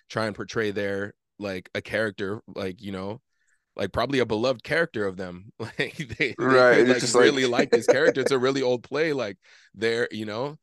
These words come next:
Speaker 1: It's like, yeah. Um, <laughs> yeah. I, I was thinking, I was, uh, I was talking to Vic yesterday. I was like, "Yeah, uh, these guys are watching me do that." Like, it could have been, like, me watching, like,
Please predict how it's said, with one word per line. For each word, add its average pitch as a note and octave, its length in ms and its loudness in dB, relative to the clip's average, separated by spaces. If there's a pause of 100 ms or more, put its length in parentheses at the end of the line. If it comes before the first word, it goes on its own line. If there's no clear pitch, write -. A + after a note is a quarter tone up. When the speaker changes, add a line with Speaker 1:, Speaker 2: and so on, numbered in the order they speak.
(300)
Speaker 1:
It's - 120 -10
like, G#2+ 380 -2 (220)
yeah. B2 340 0 (400)
Um, G2 720 -2 (800)
<laughs> - 120 -10
yeah. E3+ 520 -2 (400)
I, C#3+ 60 2 (420)
I C3 60 2
was C#3 140 0
thinking, C3+ 260 -4
I B2+ 60 -2
was, B2+ 280 -6
uh, A2 280 -4
I A#2 40 -2
was A2+ 100 -6
talking A#2 320 -6
to G#2+ 140 -6
Vic G#2+ 220 -6
yesterday. G#2 320 -6
I G2+ 40 -4
was G2+ 140 -6
like, G2+ 200 -6
"Yeah, G#2 220 -2 (240)
uh, G#2+ 120 -2
these A2+ 280 -6
guys A#2+ 180 2
are G#2+ 60 0
watching A2 300 -2
me F#2+ 80 -6
do G#2+ 200 -4
that." G#2 260 -4
Like, F#2+ 200 -6
it G2+ 80 -8
could A#2+ 140 -4
have A#2 80 -4
been, G#2+ 140 -2
like, F#2 140 -8
me G2+ 180 -6
watching, G2+ 340 -4
like, F#2+ 200 -8